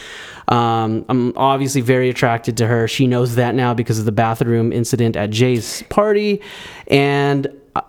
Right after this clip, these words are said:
I guess, um, there was a few conversations that we had where I was just like, "Hey, to be real with you, look, I just, I've been through two different serious relationships."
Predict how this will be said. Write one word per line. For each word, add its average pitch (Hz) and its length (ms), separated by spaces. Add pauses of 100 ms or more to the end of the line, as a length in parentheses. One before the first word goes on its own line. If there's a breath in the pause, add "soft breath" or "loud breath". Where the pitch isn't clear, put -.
I 143 220
guess, 156 520 (140)
um, 123 640
there 156 140
was 165 100
a 165 40
few 190 140
conversations 185 760
that 87 100
we 127 140
had 123 260
where 127 100
I 123 60
was 123 180
just 127 160
like, 123 160
"Hey, 135 340
to - 160
be 123 120
real 151 240
with 139 180
you, 131 220
look, 131 320
I 117 160
just, 123 340 (240 loud breath)
I've 113 160
been 135 140
through 135 120
two 147 180
different 139 840
serious 139 480
relationships." 120 960